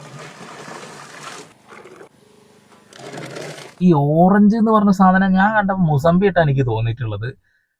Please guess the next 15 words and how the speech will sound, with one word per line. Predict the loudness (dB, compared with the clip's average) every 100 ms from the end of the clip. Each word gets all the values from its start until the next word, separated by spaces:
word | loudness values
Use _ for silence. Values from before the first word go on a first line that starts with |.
| _ 0
ഇനിയിപ്പോ | 0 2 0 0 -6 -12 -14 -6 0
ആ | 4
ഭാഗത്ത് | 4 4 0 -2
മുസമ്പിക്ക് | -2 0 0 0 0 0
ഓറഞ്ച് | 2 2 4
ആണോ | 4 2
പറയുന്നത് | 2 2 2
എനിക്കറിയില്ല. | 0 -2 -2 -2 -6 -6
ചില | -4 -4
സ്ഥലങ്ങളിലൊക്കെ | 0 0 4 4 4 2
വ്യത്യാസം | -2 -2 -6
ഉണ്ടാവുമല്ലോ. | -6 -8 -14 _ _ _ _ 0
അപ്പൊ | 4
ഈ | 4 6
മൂന്ന് | 8 10 10 8 6 4